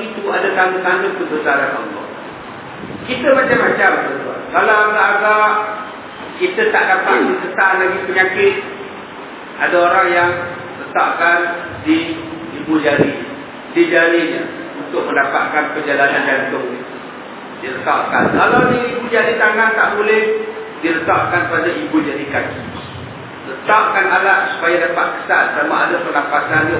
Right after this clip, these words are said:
okey tak okey. Itulah istimewanya kita.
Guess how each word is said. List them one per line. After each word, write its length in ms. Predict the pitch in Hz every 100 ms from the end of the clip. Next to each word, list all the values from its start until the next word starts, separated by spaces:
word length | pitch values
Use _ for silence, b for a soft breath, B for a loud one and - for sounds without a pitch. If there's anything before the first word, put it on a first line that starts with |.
| -
okey 160 | - -
tak 100 | -
okey. 260 | - - - - - - - - - - - 311
Itulah 440 | 403 - - - -
istimewanya 580 | 185 175 170 160 143 -
kita. 280 | - -